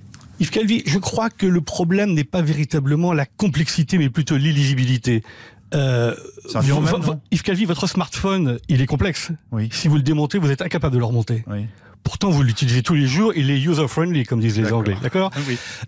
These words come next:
Speaker 1: Euh, le problème de la, la, la fiscalité, elle est exactement comme notre société, elle est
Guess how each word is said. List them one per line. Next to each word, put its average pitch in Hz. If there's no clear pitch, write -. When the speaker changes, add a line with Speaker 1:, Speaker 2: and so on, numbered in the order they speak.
Speaker 1:
Euh, 147
le 190
problème 220
de 175
la, 175
la, 185
la 190
fiscalité, 202
elle 165
est 190
exactement 190
comme 160
notre 143
société, 127
elle 139
est 151